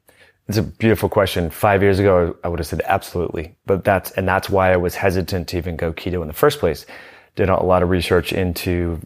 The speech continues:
you know, how different foods and overall food diversity affects diversity here in our microbiome. And so we know that. Uh, I thought that was the most important thing. And some research out of U C L A recently showed that actually ketones may influence those different strains,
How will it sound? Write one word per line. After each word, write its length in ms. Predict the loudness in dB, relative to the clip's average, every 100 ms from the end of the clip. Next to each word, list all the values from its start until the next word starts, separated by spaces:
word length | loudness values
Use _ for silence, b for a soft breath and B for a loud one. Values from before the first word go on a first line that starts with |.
| -4
you 80 | -2
know, 160 | -4 -4
how 220 | -2 -2
different 460 | -2 0 0 -2 -4
foods 400 | -2 2 0 0
and 160 | -4 -8 B 2
overall 260 | 4 4
food 340 | 2 2 4 4
diversity 640 | 4 4 2 2 2 2 -4 B B _
affects 320 | -4 0 0
diversity 440 | 0 2 2 2 0
here 160 | 2 2
in 40 |
our 80 | 0
microbiome. 540 | -4 -6 -8 -8 -10 -10
And 200 | -8 -2
so 140 | 0
we 220 | 0 0
know 220 | -2 0 0
that. 300 | -2 -4 -10 B B B -4
Uh, 240 | 0 2 2
I 100 | 2
thought 160 | 2
that 80 | 2
was 120 | 2
the 60 | 2
most 180 | 0 -2
important 360 | -2 -4 -2
thing. 300 | -2 -2 -6 -8
And 340 | -4 -2 -4
some 180 | -4 -2
research 380 | 0 0 0 0
out 80 | 0
of 100 | 0
U 140 | -2
C 140 | 0 2
L 120 | 4
A 120 | 4
recently 480 | 2 -2 -2 -4 -4 -8
showed 400 | -10 0 2 4
that 180 | 2 0 -4 B B
actually 260 | -6 -2 -2
ketones 480 | 0 0 2 0 2
may 180 | 0
influence 540 | 0 0 0 0 -2 0
those 140 | -2
different 280 | -2 -4 -4
strains, 760 | -6 -2 0 2 0 -2 -6